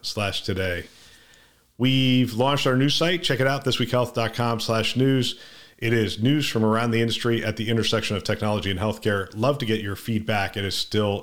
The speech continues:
in early release, and we're working through some of the kinks, but love to hear what you have to say. Go ahead and D M, D M me on LinkedIn or Twitter or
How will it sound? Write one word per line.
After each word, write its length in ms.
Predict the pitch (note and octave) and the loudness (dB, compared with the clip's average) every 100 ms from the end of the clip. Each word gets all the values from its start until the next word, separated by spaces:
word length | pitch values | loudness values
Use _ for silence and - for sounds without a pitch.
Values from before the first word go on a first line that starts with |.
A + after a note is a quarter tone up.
| G2+ | -4
in 420 | G2+ G2+ G2 F#2 | -4 -2 -2 -6
early 260 | - A#2+ G#2+ | -2 0 0
release, 540 | F#2+ F#2 F#2+ F#2 - - - - _ | -2 -2 -2 -2 -6 -8 -20 -20 _
and 580 | A2+ G#2 G2 G2 F#2+ F#2 | -4 -2 0 -2 -4 -6
we're 80 | G2 | -2
working 260 | G2+ G#2+ | -2 -2
through 180 | - A2+ | -2 -2
some 120 | - | 0
of 60 | G#2+ | -2
the 120 | F#2+ | 0
kinks, 360 | A#2+ D3+ D#3 - | -2 -2 -4 -8
but 360 | - F2+ - | -4 -4 -4
love 140 | G#2+ G#2 | -6 -4
to 80 | G2+ | 0
hear 140 | G#2+ | 0
what 100 | G#2 | 0
you 80 | G#2 | -2
have 80 | F#2+ | -2
to 80 | |
say. 220 | - G2+ F2+ | -4 -4 -2
Go 80 | |
ahead 120 | A#2+ A2+ | 0 0
and 120 | F#2 | 0
D 100 | G#2 | -2
M, 140 | F#2+ - G#2+ | -2 -6 -2
D 160 | A#2 | 0
M 160 | A2+ G#2+ | 0 0
me 240 | G#2+ G2+ - - - - - _ | 0 -2 -8 -20 -20 -20 -20 _
on 160 | G2+ G#2+ | -2 2
LinkedIn 320 | A2+ A2+ A#2+ | 2 2 2
or 140 | G#2+ | 2
Twitter 460 | - C#3 C#3+ D#3+ - - _ _ _ _ _ _ _ _ - | 0 0 2 0 -4 -18 _ _ _ _ _ _ _ _ -4
or 220 | B2 A2+ | 0 0